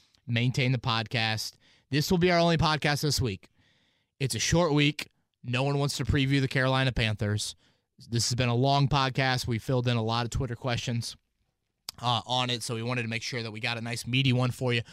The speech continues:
We'll come back Monday. Joey and I will be in here December twenty-third morning. We'll have a podcast recapping Carolina, um, and then we'll probably get into a much more of a kind of a one, one week thing, one podcast a week, um, throughout the off season. So,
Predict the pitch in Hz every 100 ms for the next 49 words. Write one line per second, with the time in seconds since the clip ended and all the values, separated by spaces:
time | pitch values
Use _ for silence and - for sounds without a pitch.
0 | - 131 - 202 226 226 190 175 160 170
1 | - _ _ _ - 131 165 175 170 165
2 | 160 156 156 151 139 151 151 - 156 139
3 | 156 147 147 139 135 131 - - - 104
4 | 143 151 156 147 143 147 135 131 139 139
5 | 156 135 135 - 131 131 123 123 123 113
6 | _ - _ - 104 107 104 101 95 107
7 | - _ _ _ - 123 120 120 120 120
8 | 120 120 113 - _ _ _ _ _ -
9 | 117 113 120 127 123 131 127 123 131 -
10 | 135 131 120 131 127 120 113 127 131 110
11 | 117 131 131 131 127 - 135 135 120 120
12 | 110 117 123 123 131 127 127 117 - 117
13 | 131 - - _ _ _ _ _ - 110
14 | 107 110 113 113 113 113 107 110 - 98
15 | 92 90 92 - 104 98